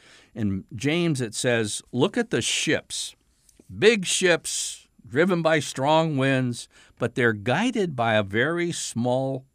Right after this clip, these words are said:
rudder." Well, the tongue is a little member. It's like the rudder on a big, tall sailing ship, and how great a forest is set ablaze by that small fire. You can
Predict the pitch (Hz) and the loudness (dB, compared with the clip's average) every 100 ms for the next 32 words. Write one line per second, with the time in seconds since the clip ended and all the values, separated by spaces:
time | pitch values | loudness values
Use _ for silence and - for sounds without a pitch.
0 | _ 110 104 120 139 82 - _ _ _ | _ -6 -4 -4 -4 -6 -12 _ _ _
1 | _ _ _ _ _ _ - 135 147 - | _ _ _ _ _ _ 0 2 2 -2
2 | _ 120 127 - - 214 220 190 202 - | _ -2 0 0 4 6 6 4 -2 -2
3 | 131 120 123 127 135 165 160 165 202 139 | -2 2 4 4 4 4 2 4 6 6
4 | 107 90 - 135 135 135 127 131 185 202 | 2 -2 -2 0 2 2 0 4 4 4
5 | 113 92 110 113 101 85 _ _ 180 160 | 2 0 0 0 -2 -4 _ _ -2 -2
6 | - 151 147 139 - 160 165 156 131 - | -4 0 2 2 -2 -2 0 0 -2 -2
7 | 113 113 _ _ _ _ - _ - 120 | -2 -4 _ _ _ _ -20 _ -8 -4
8 | 110 143 127 120 _ _ _ _ 139 143 | 0 2 2 0 _ _ _ _ 2 6
9 | 175 208 - 123 - 180 185 127 117 - | 6 4 0 -2 -2 0 4 4 2 -2
10 | - 120 - - 170 175 135 117 156 226 | -6 -4 -2 0 0 2 0 0 0 2
11 | 170 120 127 - 143 147 147 143 - - | 2 2 0 -2 2 4 4 2 -4 -4
12 | 131 127 143 - 185 214 104 - - - | 2 2 2 0 2 4 2 -2 -14 -20
13 | _ _ 104 113 156 185 196 208 208 _ | _ _ -8 2 6 8 8 4 -4 _
14 | - 190 165 123 101 110 | -12 -6 -2 -2 -2 -4